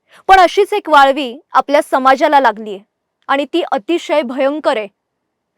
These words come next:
आता तुम्हाला असं वाटेल की मी नक्की कशाबद्दल बोलतीये, तर सांगते.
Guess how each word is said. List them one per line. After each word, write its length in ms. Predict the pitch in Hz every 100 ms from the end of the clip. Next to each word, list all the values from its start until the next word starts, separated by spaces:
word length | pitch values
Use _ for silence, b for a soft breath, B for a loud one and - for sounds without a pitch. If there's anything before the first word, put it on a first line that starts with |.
| b b
आता 160 | - -
तुम्हाला 360 | 359 320 381 403
असं 180 | 370 381
वाटेल 340 | 349 - 349 359
की 80 | 370
मी 100 | 359
नक्की 360 | 320 _ 330 339
कशाबद्दल 640 | 269 - 311 277 214 277
बोलतीये, 460 | 262 247 196 202 180 _ _ _ _ _ _ _ -
तर 80 | 262
सांगते. 440 | - 254 240 190